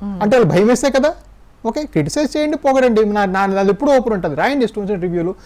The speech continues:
Speaker 2: నాకు, మనకు పొగిడిన వాళ్ళు కూడా ఉంటారుగా, రైట్? వన్. టూ ఏంటంటే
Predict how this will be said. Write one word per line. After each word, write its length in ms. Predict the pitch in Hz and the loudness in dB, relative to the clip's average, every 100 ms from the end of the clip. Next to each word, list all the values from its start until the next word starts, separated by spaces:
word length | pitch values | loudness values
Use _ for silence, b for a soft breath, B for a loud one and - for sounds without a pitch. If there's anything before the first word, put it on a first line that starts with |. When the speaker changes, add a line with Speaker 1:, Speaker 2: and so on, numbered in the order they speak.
| B - | B -4
Speaker 2:
నాకు, 140 | 185 | -2
మనకు 240 | 175 185 151 | 0 -2 -2
పొగిడిన 240 | 190 240 | 2 4
వాళ్ళు 160 | 254 262 | 4 4
కూడా 120 | 240 | 2
ఉంటారుగా, 380 | 190 160 110 - - - - - B B B B - | 2 -2 -4 -8 -14 -20 -20 -20 B B B B 0
రైట్? 200 | 247 302 - - 160 | 0 0 -8 -10 -2
వన్. 160 | 147 - - - - - | -2 -2 -14 -20 -10 2
టూ 280 | 330 294 269 | 4 6 6
ఏంటంటే 540 | 226 226 202 185 180 | 4 4 2 0 -2